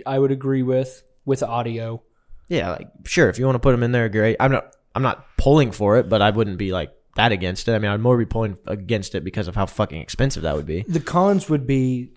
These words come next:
Speaker 1: well, you would just, whatever teacher you didn't like, you would be able to crop out the things he said and use it against him, just like they did Joe Rogan.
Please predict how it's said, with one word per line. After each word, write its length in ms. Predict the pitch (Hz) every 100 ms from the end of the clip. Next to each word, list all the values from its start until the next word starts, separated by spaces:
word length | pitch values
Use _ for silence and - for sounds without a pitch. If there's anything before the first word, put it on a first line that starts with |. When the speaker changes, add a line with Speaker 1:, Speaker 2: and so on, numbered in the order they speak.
| -
Speaker 1:
well, 300 | 143 135 139
you 200 | 131 135
would 100 | 131
just, 240 | 120 - _ _
whatever 480 | 165 143 143 139 131
teacher 480 | - 147 139 - 123
you 160 | 117
didn't 240 | 117 110 107
like, 400 | 117 113 - 113
you 80 |
would 120 | 110 107
be 120 | 113
able 220 | 110 107 -
to 240 | 110 104 -
crop 480 | - 143 127 120
out 280 | 123 117 113
the 60 | 107
things 360 | - 110 107
he 140 | - 107
said 340 | - 117 110 107
and 300 | 107 104 101 _ _ _ _ _ _
use 220 | 120 113
it 80 | 107
against 380 | 98 104 98 -
him, 140 | 87 101
just 180 | 107
like 200 | 113 104
they 80 | 110
did 180 | 101 101
Joe 160 | 104 101
Rogan. 320 | 92 87 82